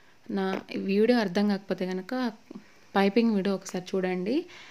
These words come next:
ఎందుకంటే థ్రెడ్ అయినా పెట్టుకోవచ్చు, లేదంటే నార్మల్గా అయినా మనం తీసుకోవచ్చు. ఫస్ట్ ఇలా అటాచ్ చేసేసుకున్నాను.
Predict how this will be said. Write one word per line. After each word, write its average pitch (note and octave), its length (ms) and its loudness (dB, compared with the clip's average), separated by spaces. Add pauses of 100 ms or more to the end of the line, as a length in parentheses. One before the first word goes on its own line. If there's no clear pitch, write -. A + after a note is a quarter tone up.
(340)
ఎందుకంటే G3+ 380 -2
థ్రెడ్ G#3 360 2
అయినా A3+ 180 4
పెట్టుకోవచ్చు, A3+ 520 -2
లేదంటే A3 440 0
నార్మల్గా G#3+ 500 -2
అయినా A3 180 -2
మనం A#3 200 2
తీసుకోవచ్చు. G3 760 -2 (360)
ఫస్ట్ G#3 320 -2
ఇలా A#3 180 2
అటాచ్ G3+ 300 -2
చేసేసుకున్నాను. F#3 840 -4